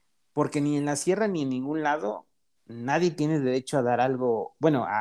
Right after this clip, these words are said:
así como con ese intercambio. Claro que si quieren dar algo, adelante, ¿no?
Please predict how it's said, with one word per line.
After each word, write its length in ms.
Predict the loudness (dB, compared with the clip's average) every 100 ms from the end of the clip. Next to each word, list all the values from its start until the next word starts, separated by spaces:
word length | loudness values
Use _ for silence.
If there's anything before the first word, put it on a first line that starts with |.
| -4
así 400 | -4 -2 0 0
como 240 | 0 -2 -2
con 140 | -2
ese 160 | -2 0
intercambio. 400 | 0 2 0 -4 -16 4
Claro 240 | 6 8
que 80 | 6
si 180 | 4 2
quieren 300 | 4 6 4
dar 140 | 4
algo, 340 | 4 2 0 0
adelante, 720 | -2 0 -2 -2 -4 -2 -2
¿no? 180 | -2